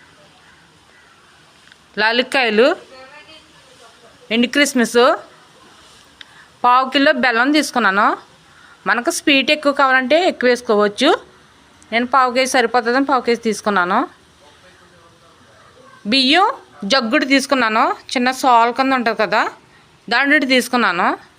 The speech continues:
ఈ పొట్టు బియ్యం అండి, స్టోర్ బియ్యం, ఇంట్లో కాదు,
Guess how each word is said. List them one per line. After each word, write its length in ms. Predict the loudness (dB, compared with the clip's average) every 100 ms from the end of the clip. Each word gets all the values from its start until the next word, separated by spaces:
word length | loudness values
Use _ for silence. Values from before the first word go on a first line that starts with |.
| _ _ -20 -20 _ _ -4
ఈ 40 | 0
పొట్టు 180 | -2 0 0
బియ్యం 160 | 2 2
అండి, 240 | 2 0 0 -2
స్టోర్ 300 | 2 2 2 2
బియ్యం, 280 | 2 2 0 -4 _ _ _ _ _ -6
ఇంట్లో 220 | -2 -2 0
కాదు, 180 | 0